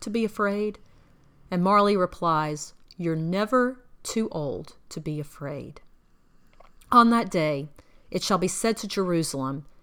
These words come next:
"Do not fear, O Zion. Do not let your hands grow weak. The Lord your God is in your midst, a warrior who gives victory." Zephaniah three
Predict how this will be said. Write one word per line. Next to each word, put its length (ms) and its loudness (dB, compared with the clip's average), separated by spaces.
"Do 100 0
not 300 4
fear, 280 2
O 120 0
Zion. 640 -4
Do 100 2
not 300 4
let 120 -2
your 120 -2
hands 380 -4
grow 200 -2
weak. 400 -2
The 100 6
Lord 280 6
your 100 2
God 300 6
is 120 0
in 140 4
your 300 6
midst, 440 2
a 60 -2
warrior 720 0
who 100 0
gives 440 -2
victory." 600 -8
Zephaniah 560 2
three 480 -4